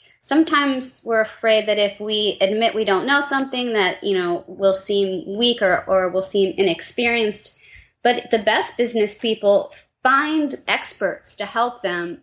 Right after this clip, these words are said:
in areas that they're not expert in. And even if it's something as simple as, um,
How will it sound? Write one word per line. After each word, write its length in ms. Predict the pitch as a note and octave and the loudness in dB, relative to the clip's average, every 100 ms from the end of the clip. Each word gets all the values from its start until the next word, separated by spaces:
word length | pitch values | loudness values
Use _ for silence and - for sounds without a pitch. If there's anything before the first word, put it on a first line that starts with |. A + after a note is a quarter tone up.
| _ | _
in 140 | F#3+ G3+ | 2 4
areas 420 | G3 G3 G3 G3 | 4 2 0 0
that 180 | G3+ F#3+ | -2 2
they're 180 | F#3+ F#3+ | 2 4
not 220 | F3+ F3+ | 2 0
expert 400 | F#3+ - G#3+ - | -6 -6 -8 -6
in. 300 | C#4+ G#3 E3+ _ _ - _ _ | -4 -6 -8 _ _ -20 _ _
And 280 | A3 A3+ A3 - | 2 2 0 0
even 220 | D#4 G#4 | 2 4
if 180 | G#4+ - - | 4 2 -2
it's 160 | - | -2
something 380 | - D#4+ F#4 E4 | 2 2 2 -2
as 120 | C#4 | -4
simple 440 | - B3+ B3+ A#3 A3 | -6 -6 0 0 0
as, 500 | G#3 G3 G3 F#3+ F#3 - | 0 0 0 -2 -6 -8
um, 460 | F#3 F#3 F3 F3+ | -6 -4 -6 -10